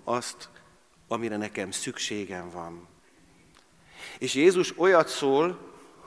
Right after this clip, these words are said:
ez egészen megdöbbentő. Nem beszélgetni akar. Ha társalogni szeretne, akkor mesélne magáról. "Sziasztok!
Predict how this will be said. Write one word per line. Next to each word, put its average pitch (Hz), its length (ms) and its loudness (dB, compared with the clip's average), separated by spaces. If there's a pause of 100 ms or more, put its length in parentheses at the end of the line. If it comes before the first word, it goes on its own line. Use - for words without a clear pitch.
(1400)
ez 139 180 0
egészen 139 480 2
megdöbbentő. 110 840 0 (760)
Nem 156 300 2
beszélgetni 117 680 -2
akar. 101 440 -4 (100)
Ha - 80 -10
társalogni 170 540 4
szeretne, 139 720 2
akkor 147 280 0
mesélne 135 400 0
magáról. 92 600 -6 (2250)
"Sziasztok! - 960 0